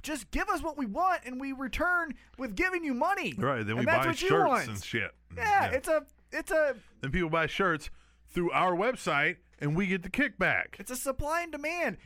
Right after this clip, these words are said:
Speaker 1: It happens with every show, too. Stop acting like pro wrestling's so different. When, uh, Family Guy, perfect example.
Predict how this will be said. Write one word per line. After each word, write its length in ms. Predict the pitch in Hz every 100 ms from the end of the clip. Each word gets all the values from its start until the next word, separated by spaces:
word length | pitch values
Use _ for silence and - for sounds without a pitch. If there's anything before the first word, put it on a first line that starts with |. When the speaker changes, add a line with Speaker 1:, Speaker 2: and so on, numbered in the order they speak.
| - -
Speaker 1:
It 120 | 240
happens 380 | 294 320 320 262
with 120 | 254
every 220 | 277 277
show, 300 | 208 269 269
too. 240 | 226 269 196
Stop 300 | - 269 202
acting 280 | 233 240 226
like 160 | 220
pro 160 | - 220
wrestling's 340 | 220 220 202
so 100 | 226
different. 400 | 185 202 202 127 - - -
When, 300 | 214 220 190 - _ _
uh, 340 | 196 196 170 147 - _ _ -
Family 520 | - 277 381 254 170
Guy, 340 | 139 120 - - -
perfect 360 | 330 330 311
example. 500 | 269 220 277 - 113